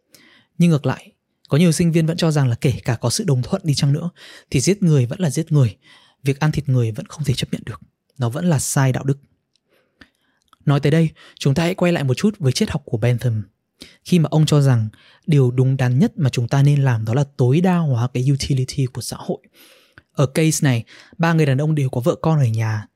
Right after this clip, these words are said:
còn cậu bé thì đã mất cả bố lẫn mẹ. Vậy nếu chúng ta nhìn tổng thể theo thuyết utilitarianism của Bentham thì rõ ràng là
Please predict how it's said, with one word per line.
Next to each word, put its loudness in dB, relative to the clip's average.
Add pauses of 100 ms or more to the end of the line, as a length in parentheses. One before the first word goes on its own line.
(140)
còn 0
cậu 0
bé 2
thì 0
đã -4
mất 0
cả -4
bố 0
lẫn -2
mẹ. -2 (460)
Vậy 0
nếu 4
chúng 2
ta 2
nhìn 4
tổng -2
thể 0
theo 0
thuyết -2 (120)
utilitarianism 0
của 0
Bentham 2
thì -4
rõ -2
ràng 2
là 0